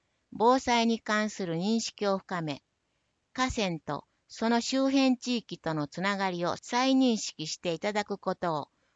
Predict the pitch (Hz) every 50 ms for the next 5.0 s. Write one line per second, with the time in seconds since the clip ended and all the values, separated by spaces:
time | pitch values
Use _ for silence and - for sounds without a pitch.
0 | _ - 180 185 - 220 - 220 196 - 180 185 180 170 165 156 - _ _ _
1 | _ _ _ _ _ - - - 262 269 269 262 - 262 262 214 254 247 220 196
2 | 170 165 156 - - 185 190 208 208 - 202 190 190 185 - - 180 175 165 160
3 | - - - 147 - - _ _ _ _ _ _ _ _ _ _ _ _ _ _
4 | _ _ _ _ _ _ _ _ - - 240 254 - 196 180 151 - 139 -